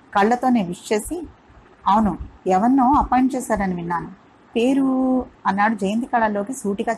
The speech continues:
చూస్తూ. మళ్ళీ ఆ చూపుల్లో అదే భావం. "జయంతి." జయంతితో పాటు సుమిత్రాదేవి కూడా చెప్పింది. అతనెవరో పరిచయం చేస్తుందేమో అనుకుంది జయంతి.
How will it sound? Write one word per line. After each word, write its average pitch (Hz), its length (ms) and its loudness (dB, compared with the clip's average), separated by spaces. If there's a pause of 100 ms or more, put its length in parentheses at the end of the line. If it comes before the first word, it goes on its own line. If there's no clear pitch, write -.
చూస్తూ. - 260 -12 (560)
మళ్ళీ 190 300 2
ఆ 214 100 4
చూపుల్లో 190 560 -4 (140)
అదే 202 240 0
భావం. 160 360 -4 (720)
"జయంతి." 180 460 0 (580)
జయంతితో 214 380 0
పాటు 196 500 0 (500)
సుమిత్రాదేవి 240 560 0
కూడా 214 200 0
చెప్పింది. 180 440 -8 (760)
అతనెవరో 226 560 2
పరిచయం 254 440 0
చేస్తుందేమో 233 640 0
అనుకుంది 190 340 -2
జయంతి. 165 460 -12